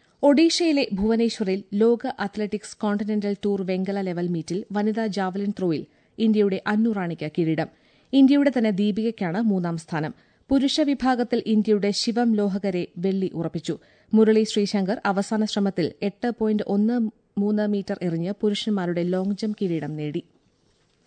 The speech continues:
സംസ്ഥാനത്ത് തദ്ദേശ തെരഞ്ഞെടുപ്പിലെ വോട്ടർ പട്ടിക പുതുക്കുന്ന നടപടികൾ പുരോഗമിക്കുന്നു. വോട്ടർ പട്ടികയിൽ പേര് ചേർക്കുന്നതിനും മാറ്റങ്ങൾ വരുത്തുന്നതിനും നാളെ വരെയാണ് സമയം. അന്തിമ വോട്ടർ പട്ടിക ഈ മാസം മുപ്പതിന് പ്രസിദ്ധീകരിക്കും.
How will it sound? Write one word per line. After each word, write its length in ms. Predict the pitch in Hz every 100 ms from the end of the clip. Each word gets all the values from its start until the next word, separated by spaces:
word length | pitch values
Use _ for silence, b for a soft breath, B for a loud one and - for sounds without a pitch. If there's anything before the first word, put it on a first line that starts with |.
| b b b b b b b -
സംസ്ഥാനത്ത് 760 | 311 294 294 349 330 302 277
തദ്ദേശ 440 | 269 226 196 226 247
തെരഞ്ഞെടുപ്പിലെ 640 | 226 214 208 202 202 190
വോട്ടർ 340 | 175 185 202 226
പട്ടിക 320 | 214 202 196
പുതുക്കുന്ന 460 | 190 180 185 202
നടപടികൾ 540 | 196 180 180 185 156 139
പുരോഗമിക്കുന്നു. 640 | - 165 165 160 151 151 127 b b b -
വോട്ടർ 280 | 220 214 214
പട്ടികയിൽ 400 | 220 214 208 208
പേര് 280 | 208 196
ചേർക്കുന്നതിനും 760 | 202 208 185 202 190 190 233 208
മാറ്റങ്ങൾ 440 | 214 220 240 240
വരുത്തുന്നതിനും 680 | 202 196 190 214 208 170 - -
നാളെ 280 | 214 214 220
വരെയാണ് 360 | 202 180 151 151
സമയം. 340 | 170 156 147 b b b b
അന്തിമ 380 | 233 233 240 240
വോട്ടർ 300 | 214 214 214
പട്ടിക 280 | 196 196
ഈ 140 | 254 226
മാസം 340 | 196 185 190
മുപ്പതിന് 380 | 185 - 190 165
പ്രസിദ്ധീകരിക്കും. 720 | 165 165 170 156 156 175 175